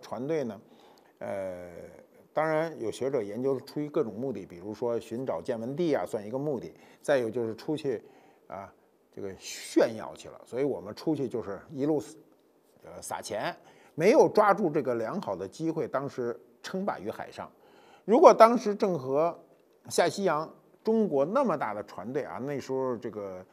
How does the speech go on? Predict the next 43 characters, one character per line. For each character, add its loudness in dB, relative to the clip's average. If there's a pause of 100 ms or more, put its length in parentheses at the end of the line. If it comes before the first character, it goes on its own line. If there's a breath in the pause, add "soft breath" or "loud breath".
(280 soft breath)
像 -6
葡 -10
萄 0
牙 -4
呀， 0
这 -10
个 -6
后 -4
来 -6
的 -2
像 -6
荷 -6
兰 -4
这 -2
些 -4
海 -8
上， -10 (320 loud breath)
呃， -10
形 -10
成 -8
一 -8
阵 -6
霸 -10
权 -8
的 -6
这 -6
种 -14 (260)
海 -10
运 0
比 -6
较 4
发 4
达 2
的 -2
国 -4
家， 0 (200)
呃， -14
都 4
还 0
没 2
起 -6
来 -18
呢。 -16